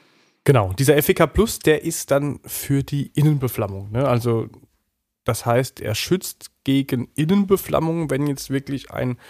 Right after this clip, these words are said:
ähm, fehlerhaftes Kabel irgendwie in dem, ähm, Kanal zu brennen anfangen würde, ist dieses, diese Innenbeschichtung des Kanals so konzipiert,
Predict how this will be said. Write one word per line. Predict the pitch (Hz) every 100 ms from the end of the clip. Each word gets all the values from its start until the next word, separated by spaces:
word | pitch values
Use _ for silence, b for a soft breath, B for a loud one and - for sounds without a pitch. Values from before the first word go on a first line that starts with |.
| B B B -
ähm, | 123 120 117
fehlerhaftes | - 147 160 156 - 143 -
Kabel | 127 107 139 139
irgendwie | - 127 131 131 127
in | 117 127
dem, | 123 120 117 113 -
ähm, | 110 107 107
Kanal | - 110 110 110 113 113 110 - _ - - _ _ _ _
zu | 123 117
brennen | - 110 156 160
anfangen | - 135 131 123 117 110 107
würde, | 117 147 180 196 208 B B B B -
ist | 143 -
dieses, | 147 135 127 - -
diese | 123
Innenbeschichtung | - 175 214 147 - 120 - 110
des | 110
Kanals | - 113 110 120 123 -
so | 131 147
konzipiert, | - 139 - 120 - 131 139